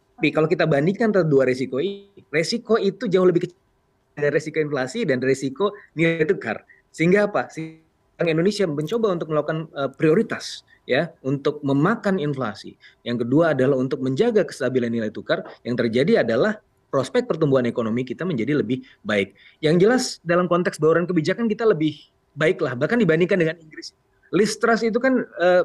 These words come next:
harus, eh, turun dari jabatannya karena dianggap tidak, eh, melakukan prinsip bauran kebijakan yang baik begitu ya. Di satu sisi pemerintah di Inggris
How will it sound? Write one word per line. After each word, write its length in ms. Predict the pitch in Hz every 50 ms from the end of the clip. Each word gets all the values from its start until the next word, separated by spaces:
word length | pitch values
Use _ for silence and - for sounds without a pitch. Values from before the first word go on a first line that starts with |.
| - -
harus, 560 | 156 175 185 190 185 180 - - - - - _ -
eh, 240 | 151 151 147 147 147 147
turun 320 | - 226 202 185 180 196 180
dari 240 | 165 165 165 151 151
jabatannya 480 | 160 143 139 135 135 139 147 214 254
karena 320 | - 147 143 156 220 233 190
dianggap 480 | 139 135 113 113 131 214 214 - -
tidak, 320 | 139 117 110 120 120 - - _ _ - - _ _ - 117
eh, 160 | 117 117 120
melakukan 640 | 123 131 131 123 123 - 127 123 - 175 170 160 -
prinsip 320 | 160 147 147 - - 175
bauran 240 | 127 120 131 131 143
kebijakan 440 | 139 151 147 123 147 147 147 151 156
yang 160 | 160 151 151 147 -
baik 320 | 143 196 202 202 190 190 -
begitu 280 | 139 131 143 123 -
ya. 120 | 127 151 175
Di 120 | 156 127 131
satu 240 | 147 143 139 160 139
sisi 240 | 151 139 - 240 202 160 151 - _ _ _ _ _ _ _ _ _ _ _
pemerintah 720 | - 143 151 151 147 143 147 151 202 233 214 - - - _ -
di 160 | 127 135 131
Inggris 320 | 123 127 160 233 240 240